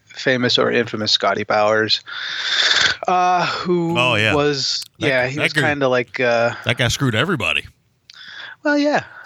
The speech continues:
Speaker 1: Uh,
Speaker 2: That's what it
Speaker 1: or at least he, he says so.
Speaker 2: That's what he
Speaker 1: Um,
Speaker 2: says he did, yeah.
Speaker 1: Yeah. Well, there's that, and then there's this whole, his whole thing about, you know, having a, a stable of, uh,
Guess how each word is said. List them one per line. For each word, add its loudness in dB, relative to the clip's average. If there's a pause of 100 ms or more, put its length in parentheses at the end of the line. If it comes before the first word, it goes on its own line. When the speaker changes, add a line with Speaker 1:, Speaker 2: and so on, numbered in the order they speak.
(100)
Speaker 1:
Uh, 0
Speaker 2:
That's -6
what 2
it 2
Speaker 1:
or 2
at 2
least 0
he, 0 (220)
he -2
says 0
so. 2
Speaker 2:
That's -2
what 2
he 2
Speaker 1:
Um, 2
Speaker 2:
says 0
he 0
did, -2
yeah. -2 (320)
Speaker 1:
Yeah. 0 (480)
Well, 2
there's 2
that, 0
and 0
then 0
there's 2
this 0
whole, -2
his 0
whole 2
thing -2
about, 0
you -4
know, 2
having 0
a, 2
a 0
stable 2
of, 0
uh, 2